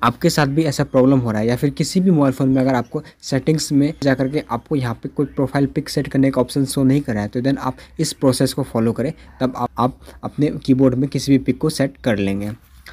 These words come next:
तो दोस्तों, बिना देरी किए शुरू करते हैं आज का यह वीडियो। तो इसके लिए सबसे पहले आपको एक Google का कीबोर्ड डाउनलोड करना पड़ेगा। आपको मैं इस, अ, कीबोर्ड का लिंक अपने डिस्क्रिप्शन बॉक्स, बॉक्स में दे दूँगा, आप वहाँ से चाहे तो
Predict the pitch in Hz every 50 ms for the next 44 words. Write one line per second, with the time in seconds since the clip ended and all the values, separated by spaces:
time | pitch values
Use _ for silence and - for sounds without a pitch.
0 | - - - - 151 160 175 170 - 190 170 156 151 165 165 156 151 143 139 123
1 | - 147 151 143 - 139 127 - 120 120 - 127 127 113 107 107 - - - 117
2 | 104 98 95 95 95 95 110 - 151 156 - - 185 180 170 - 151 - - 170
3 | - 147 131 135 - - - 170 165 156 160 - - - - - - 120 120 139
4 | 139 143 165 185 180 165 - 170 160 - - 156 139 147 160 160 139 131 123 123
5 | 117 117 - 110 107 104 98 113 120 110 104 - 151 151 156 151 151 - - 160
6 | 135 - - - _ - 123 - 139 127 - _ - - - 135 139 151 151 147
7 | - 143 127 120 131 143 151 - - - - - 139 135 143 135 - - 147 135
8 | - - 151 147 135 131 123 - - - 143 - 143 131 123 123 - - 139 120
9 | 127 120 113 120 120 123 113 120 123 - 127 110 113 123 - 135 - - 110 104
10 | 101 - 170